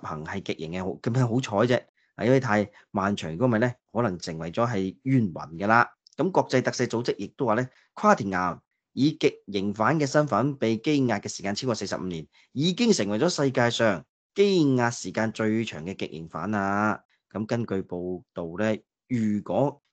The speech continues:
檢方接受無罪釋放呢個最終結果嘅話，跨田岩將會係有權獲得最高兩億日 yen 嘅賠償，即係大概一百三十九萬美金嘅。其實呢個數對於四十八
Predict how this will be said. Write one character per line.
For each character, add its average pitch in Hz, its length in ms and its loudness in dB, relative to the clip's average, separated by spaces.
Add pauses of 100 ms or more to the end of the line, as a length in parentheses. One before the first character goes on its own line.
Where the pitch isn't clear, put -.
(120)
檢 151 320 2
方 123 540 0 (300)
接 127 160 -2
受 110 240 0
無 87 220 -2
罪 110 140 0
釋 139 220 -4
放 104 400 0 (260)
呢 139 140 -2
個 131 100 4
最 107 220 0
終 127 180 0
結 104 240 -6
果 104 200 -4
嘅 92 120 -6
話， 98 180 0
跨 127 260 0
田 95 140 -8
岩 73 220 -10
將 117 300 0
會 90 260 -4 (280)
係 117 140 2
有 107 380 0
權 87 220 -6
獲 104 180 -2
得 143 80 0
最 110 200 -2
高 131 160 -4
兩 90 480 -2
億 139 60 0 (120)
日 - 100 -4 (220)
yen 123 340 4
嘅 101 140 -2
賠 71 180 -10
償， 71 160 -12
即 113 120 -2
係 101 120 0 (300)
大 98 140 -2
概 98 100 -6
一 101 100 -2 (120)
百 101 180 4
三 117 300 0
十 98 120 -2 (300)
九 80 140 -2 (180)
萬 90 160 2
美 90 100 -2
金 110 140 -2
嘅。 95 180 -4
其 78 160 -8
實 82 40 -8
呢 107 120 -2
個 110 80 0
數 90 220 -4
對 90 140 -4
於 110 80 0
四 101 180 -2
十 90 120 -6
八 - 220 -4